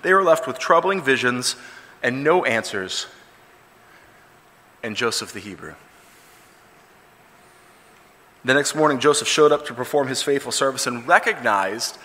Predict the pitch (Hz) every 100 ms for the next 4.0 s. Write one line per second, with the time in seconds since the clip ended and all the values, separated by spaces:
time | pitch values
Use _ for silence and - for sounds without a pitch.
0 | - 147 147 - 185 156 - 180 180 175
1 | 160 139 127 135 190 160 98 104 - -
2 | - - - _ _ _ - 139 147 180
3 | 185 151 135 131 135 131 113 135 135 -